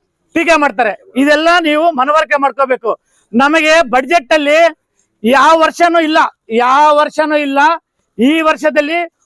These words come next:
ಮೂರು ಲಕ್ಷದ ಎಪ್ಪತ್ತೊಂದು ಕೋಟಿ ರಿಸರ್ವ್ ಮಾಡಿದ್ದಾರೆ.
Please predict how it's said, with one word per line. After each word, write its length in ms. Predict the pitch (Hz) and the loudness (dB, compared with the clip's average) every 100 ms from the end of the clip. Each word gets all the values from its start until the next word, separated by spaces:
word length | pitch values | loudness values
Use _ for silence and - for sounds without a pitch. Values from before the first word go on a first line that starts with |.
| - 190 | -4 0
ಮೂರು 280 | 302 359 349 330 | 2 2 0 -2
ಲಕ್ಷದ 340 | 302 339 339 311 190 233 | -4 -2 0 0 0 -4
ಎಪ್ಪತ್ತೊಂದು 600 | 285 - 320 - 302 320 226 _ _ _ _ _ _ _ | -4 -4 -4 -4 -4 -4 -6 _ _ _ _ _ _ _
ಕೋಟಿ 280 | 349 349 330 180 _ _ _ _ - | 0 2 0 -2 _ _ _ _ -4
ರಿಸರ್ವ್ 280 | 262 311 311 | -2 0 0
ಮಾಡಿದ್ದಾರೆ. 340 | 294 277 262 | -2 -2 -4